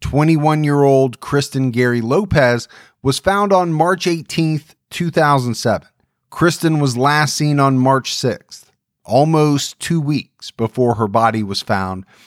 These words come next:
but she wasn't reported missing for ten days, until March sixteenth. It was no secret around Jennings that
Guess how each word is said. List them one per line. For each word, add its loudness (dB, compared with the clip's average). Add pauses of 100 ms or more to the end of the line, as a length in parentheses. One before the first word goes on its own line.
(220)
but 0
she -4
wasn't 0
reported 0
missing 0
for -4
ten -2
days, -6 (400)
until 0
March 2
sixteenth. -8 (360)
It 2
was 2
no 2
secret -2
around 0
Jennings -6 (420)
that 2